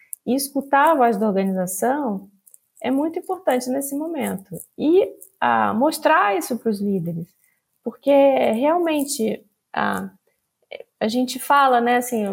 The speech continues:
a gente tá vivendo a grande evasão. A grande evasão pode ser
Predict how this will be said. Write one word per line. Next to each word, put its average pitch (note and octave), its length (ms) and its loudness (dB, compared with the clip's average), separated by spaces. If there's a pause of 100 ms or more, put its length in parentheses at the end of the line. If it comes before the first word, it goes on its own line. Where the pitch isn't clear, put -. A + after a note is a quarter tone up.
(100)
a G#3+ 120 2
gente B3+ 220 -4
tá C#4 80 2
vivendo C4+ 540 2
a D4 80 2
grande D#4 680 2 (320)
evasão. A#3+ 720 2 (600)
A - 80 2
grande D4+ 460 4
evasão B3 680 4 (100)
pode C#4+ 300 2
ser C#4 540 2